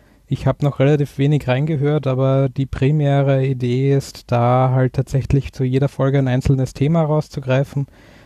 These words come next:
äh, mit Gästen auch, zum Beispiel der vorletzte, äh, die vorletzte Episode vom siebzehnten Juli ist mit dem Armin Ronacher. Ähm, Python-Entwickler kennen ihn vermutlich. Er hat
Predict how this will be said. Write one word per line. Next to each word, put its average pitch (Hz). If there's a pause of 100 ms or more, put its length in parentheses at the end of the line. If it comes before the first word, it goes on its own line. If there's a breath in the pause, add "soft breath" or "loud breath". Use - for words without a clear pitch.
(180 loud breath)
äh, 127
mit 131
Gästen 143
auch, 139
zum -
Beispiel 127
der 127
vorletzte, 131 (680 soft breath)
äh, 127
die 123
vorletzte 143
Episode 135
vom 131
siebzehnten 131
Juli 147
ist 131
mit 123
dem 127
Armin 127
Ronacher. 151 (580 soft breath)
Ähm, 123
Python-Entwickler 135
kennen 139
ihn 139
vermutlich. 139
Er 131
hat 127